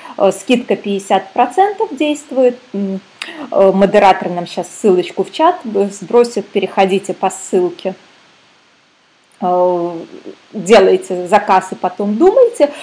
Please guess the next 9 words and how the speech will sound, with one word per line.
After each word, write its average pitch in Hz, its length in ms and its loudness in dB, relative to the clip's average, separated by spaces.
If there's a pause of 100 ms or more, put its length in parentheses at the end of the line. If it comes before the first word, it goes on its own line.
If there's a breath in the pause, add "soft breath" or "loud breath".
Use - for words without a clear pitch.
(160 loud breath)
Но 294 400 6
в 240 80 0
любом 330 320 6
случае 339 520 2
я 240 140 0
могу 226 300 -2
вам 233 180 2
сказать, 247 720 -2
что, 196 920 0